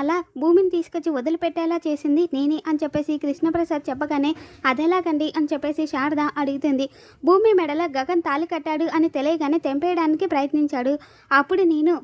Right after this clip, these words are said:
మీరా మెడలో తాళి తెంపబోయాను" అని చెప్పేసి ఇక జరిగిన విషయం మొత్తం చెప్పేసి, "అలా నిజంగా చేస్తానేమో" అని చెప్పేసి, "చెల్లెల మెడలో తాళి ఎక్కడ తెగిపోతుందో అని భూమిని తీసుకొచ్చి అక్కడ వదిలిపెట్టాడు" అని చెప్పేసి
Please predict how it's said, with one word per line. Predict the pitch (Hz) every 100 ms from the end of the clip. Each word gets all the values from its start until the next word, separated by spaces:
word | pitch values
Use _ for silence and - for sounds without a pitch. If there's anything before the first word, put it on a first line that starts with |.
| 277
మీరా | 294 359 349
మెడలో | 320 311 330 254
తాళి | 269 311
తెంపబోయాను" | 302 277 302 302 285 294 -
అని | 320 311
చెప్పేసి | 294 302 302 311 - - - 320
ఇక | 320 311 294 262
జరిగిన | 269 294 370 320
విషయం | 294 370 349
మొత్తం | 302 294 330 320
చెప్పేసి, | 277 302 294 311 339 - - -
"అలా | 294 302 277
నిజంగా | 277 370 392 302
చేస్తానేమో" | 277 - 339 320 339 339
అని | 311 302
చెప్పేసి, | 277 320 381 403 - _ -
"చెల్లెల | 330 294 392 381
మెడలో | 330 330 370 349
తాళి | 277 339 320
ఎక్కడ | 254 349 339
తెగిపోతుందో | 285 302 339 349 330 349 294
అని | 320 330
భూమిని | 262 320 370 330
తీసుకొచ్చి | 302 294 320 302
అక్కడ | 311 294
వదిలిపెట్టాడు" | 254 349 349 302 302 302 -
అని | 320
చెప్పేసి | 320 311 311